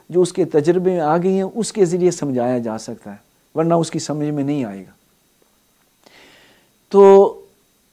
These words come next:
ये फ़र्क मलहूज़ रखना बहुत ज़रूरी है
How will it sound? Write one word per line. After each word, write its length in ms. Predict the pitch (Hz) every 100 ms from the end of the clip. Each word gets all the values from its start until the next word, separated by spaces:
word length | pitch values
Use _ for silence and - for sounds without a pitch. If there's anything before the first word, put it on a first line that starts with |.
| _ _ -
ये 440 | 175 262 233 208 - -
फ़र्क 440 | - 170 180 - 165
मलहूज़ 420 | 143 127 156 151
रखना 380 | 143 139 147 143
बहुत 300 | 123 123 143
ज़रूरी 380 | 127 123 143 139
है 180 | 127